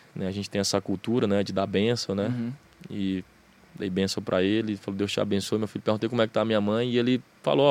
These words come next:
Speaker 1: "Ó, sua mãe tá bem, vou passar aqui pra ela." E falei com ela, falei, "Ei, mãe," depois de um tempo, né, eu já frequentando a igreja, já tinha aceitado Cristo.
Speaker 2: E ela já sabia disso?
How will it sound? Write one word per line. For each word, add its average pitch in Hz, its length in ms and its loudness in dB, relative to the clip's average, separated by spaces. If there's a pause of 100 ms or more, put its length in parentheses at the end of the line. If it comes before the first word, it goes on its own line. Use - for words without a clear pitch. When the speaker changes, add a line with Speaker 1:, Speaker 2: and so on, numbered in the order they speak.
(100)
Speaker 1:
"Ó, 92 40 -4 (840)
sua - 180 -2
mãe 160 140 4
tá 190 160 0
bem, 143 340 6 (240)
vou 104 100 -6
passar 113 300 6
aqui 113 160 2
pra 110 240 6
ela." 135 240 6
E 139 60 -2
falei 143 280 2
com 139 220 0
ela, 147 180 2
falei, 170 220 -2
"Ei, 302 80 -2
mãe," 135 260 4
depois 123 260 4
de 127 60 4
um 127 60 4
tempo, 147 340 2
né, 151 220 2
eu 113 100 2
já 107 380 8 (120)
frequentando 104 500 4
a 104 60 4
igreja, 135 460 0 (340)
já - 60 -2
tinha - 140 -2
aceitado 98 440 2
Cristo. 127 420 0
Speaker 2:
E - 20 -2
ela 131 180 2
já 120 140 -2
sabia 143 480 0
disso? 139 460 -4